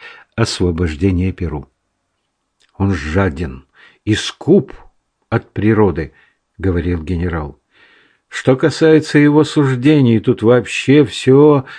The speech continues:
шиворот на выворот. Башка у него такая, что он не видит ничего дальше колониальных границ». Он в тысячный раз повторял как рефрен, что смертельный удар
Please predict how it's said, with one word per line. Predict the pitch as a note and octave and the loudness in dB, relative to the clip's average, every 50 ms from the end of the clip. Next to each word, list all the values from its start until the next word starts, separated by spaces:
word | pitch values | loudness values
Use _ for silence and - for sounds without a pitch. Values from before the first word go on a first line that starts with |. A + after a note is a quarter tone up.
| - _ - | -20 _ -10
шиворот | - - - - - C3 C#3+ D3 C#3+ C#3 C3+ B2+ B2 - - | -10 -8 -4 0 2 4 4 6 4 4 2 2 0 0 -2
на | A2+ A2 A2 | 0 0 2
выворот. | G2 G2+ A#2 C3+ B2+ A2 A2 A2 G2+ G2+ F#2+ - - - - - - - - | 2 4 4 4 4 4 2 2 2 0 -2 -4 -10 -20 -20 -20 -20 -18 -8
Башка | - F#2 A2 G2 - - - - A#2 G#2+ | -4 -2 -2 -2 -2 -4 -4 -2 0 0
у | G2+ G2 G2 | 2 0 0
него | G2+ G#2 G2+ G2 F#2+ | 0 0 0 0 0
такая, | - G#2 - - A2+ A2 G#2+ G2+ | -2 -4 -4 0 0 0 2 0
что | F#2 - - A2 | -2 -2 -2 0
он | A2+ A2+ G#2+ F#2 - - - - - _ - | 0 0 -2 -4 -8 -14 -20 -20 -20 _ -6
не | G#2+ G#2+ A2 A#2+ B2 A#2 | -2 0 2 4 2 2
видит | A#2 E3+ G3 D#3+ D#3+ D3 - - | 2 -2 -2 -2 -4 -4 -2 0
ничего | D3 D3+ D3 - E3+ E3+ E3+ D3+ | 0 0 0 2 2 2 2 2
дальше | B2 G2+ F2+ F2+ D3+ F3+ F#3 - - - - E3 | 0 -2 -2 -2 -2 -2 -2 -4 -8 -6 -6 -6
колониальных | D#3 - E3 D3+ D3+ D#3 D#3 D3+ D3+ D#3 D#3 D#3 D3+ D3 D3+ C#3+ B2+ A#2 | -4 0 2 2 4 4 2 2 2 2 4 2 2 2 0 -2 -2 -4
границ». | G#2 G#2 G#2+ A#2+ C3 C3+ B2+ A2+ G2 - - - - - - _ _ _ _ _ _ _ _ _ _ _ _ _ _ _ _ _ _ _ _ _ _ _ _ _ - | -4 -2 0 0 2 2 2 0 0 -4 -8 -14 -16 -18 -18 _ _ _ _ _ _ _ _ _ _ _ _ _ _ _ _ _ _ _ _ _ _ _ _ _ -4
Он | G2 F#2+ G2 F#2+ | -2 -2 -2 -2
в | - - - _ _ | -4 -8 -18 _ _
тысячный | - A#2+ - - - - B2 A2+ - - - - - F#2+ G2+ G#2+ G#2+ G2+ | 0 0 0 0 -2 -6 -12 -10 -8 -8 -8 -6 -4 -2 0 0 0 0
раз | F#2 E2 F#2 G#2+ A#2 - - - - - | -2 -2 -2 -2 -2 -4 -6 -12 -10 -6
повторял | A2+ G#2 - - - - G#2+ F#2 G2+ A2 A2 G2+ | -6 -6 -6 -6 -4 -4 -2 0 0 0 0 -2
как | - - G#2+ F#2+ - - | -4 -4 -6 -4 -4 -2
рефрен, | F#2 G2+ G2+ G2+ - G2 F2+ G2+ G#2 G#2 G#2 | -2 -2 -2 -2 -2 -2 0 0 0 0 -2
что | - - - - - G#2+ G2+ | -4 -8 -12 -8 -6 -6 -6
смертельный | - - - G2 G#2+ A2 - - - - G2+ A#2 A#2+ A#2+ A#2 A#2+ A#2 A#2 A#2 A#2 | -4 -4 -2 0 0 0 -2 -6 -6 -2 0 2 2 2 2 2 2 2 2 2
удар | A#2 A#2 A2+ G#2 F#2 G2+ G2+ G2 F2 - - - | 0 0 -2 -2 -4 -4 -4 -4 -6 -8 -12 -18